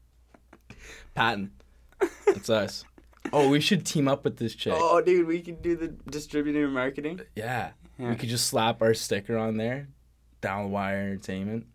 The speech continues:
Speaker 2: Mm.
Speaker 1: Fart water.
Speaker 2: Okay, next headline. Allegheny man charged with keeping almost three hundred reptiles.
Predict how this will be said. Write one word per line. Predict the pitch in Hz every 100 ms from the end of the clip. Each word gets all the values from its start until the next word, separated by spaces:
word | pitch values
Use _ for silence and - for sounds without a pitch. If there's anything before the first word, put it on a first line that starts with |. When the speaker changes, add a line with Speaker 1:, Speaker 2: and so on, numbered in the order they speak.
| -
Speaker 2:
Mm. | 127 123 120 _ _ _
Speaker 1:
Fart | - 78 -
water. | 76 69 - _ _ _ _ _ _ - -
Speaker 2:
Okay, | - 123 110
next | 135 143
headline. | 143 117 101 - - - _ _ -
Allegheny | 156 165 160 156
man | 151 147 147 156 - - - -
charged | - 143 135 139 -
with | 113
keeping | - 135 135 117
almost | 120 117 110 -
three | 127 131
hundred | 135 131 123 113
reptiles. | 110 117 - 113 95 62 -